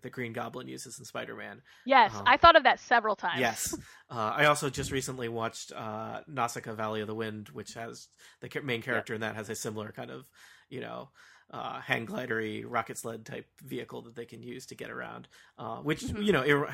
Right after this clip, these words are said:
Speaker 1: I just watched some Batman Beyond recently where that, that version of Batman can fly because he has rockets in his suit. Uh,
Speaker 2: Right.
Speaker 1: so, y-, you know, we still have this similar kind of character where, to Batman in that they don't have, uh, superpowers per se, but they're very t-, tough and they're a great fighter and they have,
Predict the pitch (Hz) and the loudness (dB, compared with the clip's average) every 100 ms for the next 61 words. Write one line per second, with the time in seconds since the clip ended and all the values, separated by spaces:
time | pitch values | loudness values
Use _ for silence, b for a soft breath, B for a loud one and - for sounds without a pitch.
0 | 143 131 117 - 117 - 113 117 123 113 | 0 0 0 -4 -6 -6 -4 -4 -4 -6
1 | 123 120 113 127 120 120 120 113 B B | -2 -2 -2 -6 -8 -8 -8 -8 B B
2 | B - 120 120 113 117 117 135 143 156 | B -6 -4 2 4 4 2 2 2 2
3 | 160 - 185 185 214 196 185 127 120 - | 0 0 -2 0 4 4 2 -4 -8 0
4 | 147 - 131 - 120 127 123 - 127 120 | 2 4 0 0 -6 -4 -4 -4 -4 -6
5 | - B B - 120 107 101 B B - | -10 B B -8 -6 -4 -6 B B -4
6 | 185 147 127 135 - 180 180 185 156 143 | 2 4 4 2 -2 -6 2 4 6 4
7 | 143 156 - 151 147 131 123 - 139 131 | 2 0 2 2 2 2 0 0 0 0
8 | 131 120 117 143 123 117 117 107 117 113 | -2 -4 -4 0 0 0 -4 -2 0 0
9 | 117 - 117 120 120 110 120 110 107 110 | -6 -6 -2 -2 0 -4 -4 -6 -6 -8
10 | B B B - 117 117 202 - 117 113 | B B B -10 -2 -2 -2 -6 -8 -6
11 | 113 110 - 107 - 135 123 170 208 190 | -6 -10 -10 -12 -6 -4 -4 2 4 4
12 | - 143 - 123 113 110 B B B 120 | 0 -4 0 0 0 -4 B B B -2
13 | 117 120 113 113 110 - _ _ - 120 | 0 2 4 4 2 -2 _ _ -6 -4
14 | - 120 113 117 117 113 120 117 113 113 | -4 -10 -8 -8 -6 -6 -6 -6 -6 -8
15 | 117 110 110 | -10 -12 -14